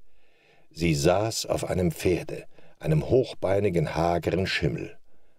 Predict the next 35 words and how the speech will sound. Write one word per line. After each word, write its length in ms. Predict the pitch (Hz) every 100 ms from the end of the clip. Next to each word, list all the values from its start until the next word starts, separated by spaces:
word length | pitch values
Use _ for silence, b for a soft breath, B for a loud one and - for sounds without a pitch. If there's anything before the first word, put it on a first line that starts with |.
| _
Ein 200 | - 82
dunkler 360 | 104 117 107 104
Mantel 440 | 110 98 - -
flatterte 500 | - 67 65 - -
um 120 | -
ihre 200 | - 73
Schultern, 500 | 71 - - - - b b b
und 120 | 80
im 120 | 78
Vorbeifliegen 840 | 71 71 90 101 87 85 90 87 82 -
sahen 380 | 71 78 82 82
mich 160 | 78
zwei 240 | - 67 69
brennende 540 | 85 85 92 80 76
Augen 400 | 65 71 73 71 -
aus 160 | -
einem 240 | - 64 65
bleichen 400 | - 143 - 78
Antlitz 440 | - - - -
an. 220 | - - - - - - - _ _ _ _ _ _ -
Wer 280 | 67 65
war 240 | 80 120 139
das? 420 | 64 - - - - - - - -
Was 200 | - -
wollte 340 | 87 139 -
der? 360 | - 58 - - - - - - - _ _ - - - _ _ _
Und 220 | - 85
jetzt 340 | 98 123 - -
fiel 220 | 117 110
mir 180 | 101 80
bei, 480 | 71 76 107 110 -
ich 200 | 82 82
hatte 200 | 82 82
keinen 640 | - 101 127 127 135 120
Hufschlag, 580 | 139 - - - -